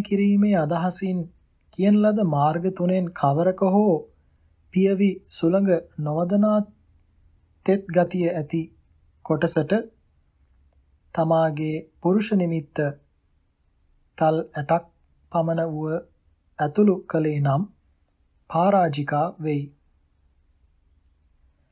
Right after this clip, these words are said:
සේවනය කරන සිත මාර්ගය මාර්ගයට ඇතුළු කිරීමය කියා මේ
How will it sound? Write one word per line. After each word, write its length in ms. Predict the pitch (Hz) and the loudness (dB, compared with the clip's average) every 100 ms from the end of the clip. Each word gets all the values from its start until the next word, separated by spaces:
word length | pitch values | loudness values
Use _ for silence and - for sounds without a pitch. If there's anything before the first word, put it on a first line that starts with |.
| _ - | _ -10
සේවනය 520 | - 190 202 214 220 220 | -2 0 2 0 0 -2
කරන 300 | 214 196 196 185 - | -4 -2 -2 -6 -4
සිත 340 | - 180 175 160 180 - _ _ _ _ _ _ _ _ _ - | -4 -2 -2 -2 -2 -6 _ _ _ _ _ _ _ _ _ -8
මාර්ගය 580 | 151 147 151 147 147 147 147 - _ _ - | -4 -2 -2 -4 -4 -6 -6 -12 _ _ -6
මාර්ගයට 680 | 147 147 147 143 147 143 147 143 - _ - | -2 -2 -2 -4 -6 -6 -6 -8 -12 _ -8
ඇතුළු 340 | 139 156 202 | -4 0 0
කිරීමය 680 | 214 180 151 143 139 139 160 - _ _ _ _ _ _ _ _ _ _ _ - | 2 0 0 0 -2 -2 -2 -6 _ _ _ _ _ _ _ _ _ _ _ -12
කියා 300 | 156 147 147 - _ _ _ _ _ _ _ _ _ _ _ _ _ _ _ _ 170 | -4 0 -2 -4 _ _ _ _ _ _ _ _ _ _ _ _ _ _ _ _ -4
මේ 240 | 185 208 | 0 2